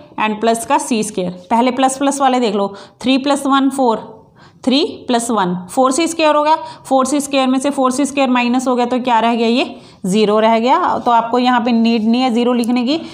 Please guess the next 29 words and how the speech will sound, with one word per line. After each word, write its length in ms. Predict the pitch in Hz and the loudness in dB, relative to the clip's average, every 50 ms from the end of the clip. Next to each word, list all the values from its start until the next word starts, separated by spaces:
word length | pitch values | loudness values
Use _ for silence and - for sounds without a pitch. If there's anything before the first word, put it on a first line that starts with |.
| - - - | -18 -6 -2
तो 60 | 247 | 0
आपका 260 | 240 233 233 240 240 | 0 0 0 0 0
आंसर 240 | 233 226 226 247 233 | 0 0 0 0 -2
क्या 180 | 214 226 233 226 | 0 0 0 2
आ 100 | 220 220 | 2 2
गया, 180 | 214 247 320 | 2 0 0
नाइन 400 | 311 240 220 214 220 233 247 247 | 2 0 0 0 0 0 0 0
ए 120 | 247 233 233 | 0 0 -2
स्क्वायर 400 | 233 - - 226 247 285 - - | -2 -2 0 0 0 0 0 0
प्लस 420 | 254 240 277 - - - - - - - - - | 0 2 2 0 -2 -6 -10 -12 -16 -20 -14 -6
टू 160 | - 247 226 214 | -2 0 0 0
बी 160 | 196 233 359 - - - - - - - - - - - | 0 0 0 -2 -4 -8 -14 -20 -20 -20 -20 -20 -20 -18
स्क्वायर। 460 | - - 269 240 196 175 151 - - - - - - - - | -8 -2 0 0 0 0 -2 -6 -10 -16 -20 -20 -20 -6 -2
तो 60 | 247 | -2
ये 180 | 247 247 247 247 | 0 2 0 0
कौन 200 | 247 262 254 247 | 0 -2 -4 -2
सा 100 | 240 269 | -2 -2
मेथड 420 | 247 247 240 240 - 240 226 233 | 0 0 -2 0 -2 -2 0 0
था 60 | 247 233 | 0 0
आपका, 240 | 233 233 - 339 466 - - - - - | 0 0 0 -2 -4 -4 -8 -14 -4 0
हॉरिजॉन्टल 480 | 254 220 220 226 202 220 208 175 214 214 | 2 2 2 2 0 0 0 0 -2 0
मेथड। 380 | 208 208 208 208 262 285 - 269 - - - - - | 0 -2 -2 0 -2 -2 -2 -4 -10 -16 -14 -6 -2
नेक्स्ट 300 | 240 240 240 - - 285 | -2 -2 -2 -2 -6 -6
फोर्थ 320 | 269 262 262 247 254 254 | -2 0 2 2 2 0
सम 180 | - - 262 247 | -2 -2 -2 0
में 100 | 254 285 | 0 2
वर्टिकल 400 | 262 233 - - - - 233 233 | 2 0 0 0 0 0 0 0
मेथड 360 | 233 233 233 233 - 254 240 | 0 0 -2 0 0 0 0
है, 120 | 277 311 | 0 0